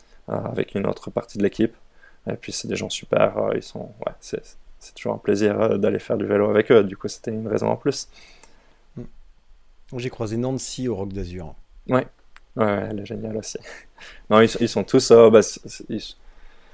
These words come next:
Speaker 1: c'est, je pense que c'est assez différent du, du, enfin, du cyclisme professionnel. Je les trouve très, très spontanés. Et puis, euh, ouais.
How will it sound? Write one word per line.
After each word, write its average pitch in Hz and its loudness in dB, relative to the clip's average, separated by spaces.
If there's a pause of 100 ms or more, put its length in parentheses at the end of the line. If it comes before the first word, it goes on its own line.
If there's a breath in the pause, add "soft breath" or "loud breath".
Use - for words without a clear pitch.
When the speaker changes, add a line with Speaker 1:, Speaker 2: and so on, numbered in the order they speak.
(220 soft breath)
Speaker 1:
c'est, - -8
je - -10
pense 110 0
que - -6
c'est - 0
assez - -2
différent 104 2
du, 98 -2
du, 95 -8 (220)
enfin, - -18 (600)
du 98 -6
cyclisme - -8
professionnel. 120 4
Je 107 6
les 98 4
trouve - -4
très, 107 8
très - 0
spontanés. 113 4
Et 101 4
puis, 113 -8
euh, 113 -2
ouais. - 0